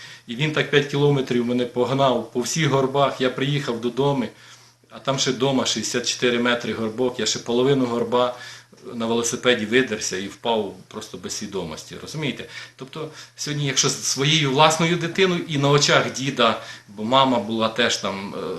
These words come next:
е, це зробила, що вони зроблять там з вашими дітьми? Уявіть. І це все ніхто не буде знати про це.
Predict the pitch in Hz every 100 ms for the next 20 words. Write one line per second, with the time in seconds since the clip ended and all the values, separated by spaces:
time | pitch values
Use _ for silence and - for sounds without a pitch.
0 | - - 113 - - 107 110 107 101 -
1 | - 165 165 147 123 151 151 127 - 123
2 | 110 104 117 123 - 95 90 78 82 80
3 | - _ _ - 123 123 131 113 85 -
4 | _ _ - - 208 180 202 202 208 196
5 | 214 202 208 202 202 170 - - - -